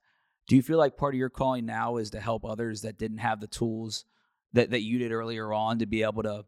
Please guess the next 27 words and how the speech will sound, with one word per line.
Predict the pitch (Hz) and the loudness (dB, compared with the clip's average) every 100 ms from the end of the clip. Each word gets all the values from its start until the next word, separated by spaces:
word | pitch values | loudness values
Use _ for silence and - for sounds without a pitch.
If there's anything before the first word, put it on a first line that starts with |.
| _ _ _ _ _ _ | _ _ _ _ _ _
battle | - 113 117 120 | 2 4 4 -2
these, | 117 120 110 - - | -2 -2 -2 -6 2
these | 120 | 2
diseases | 107 104 120 117 123 113 | 0 -4 -6 -4 -4 -2
and, | 110 110 | -2 -2
and | 107 104 113 | -4 -6 -4
make | 113 | -4
sure | - 120 | -2 -4
they | 113 | -2
don't | 110 | -2
get | 117 | -4
to | - | -6
the | 113 | -8
lows | 110 110 110 | -6 -8 -6
that, | 117 - | -6 -4
you | 110 | -4
know, | 107 | -4
you | 110 117 | -6 -4
and | |
I | 107 113 | -4 -6
might | 113 | -6
have | 113 | -6
been | 107 120 | -6 -6
at, | 117 | -8
at | 107 | -8
one | 120 | -8
point? | 135 131 | -4 -4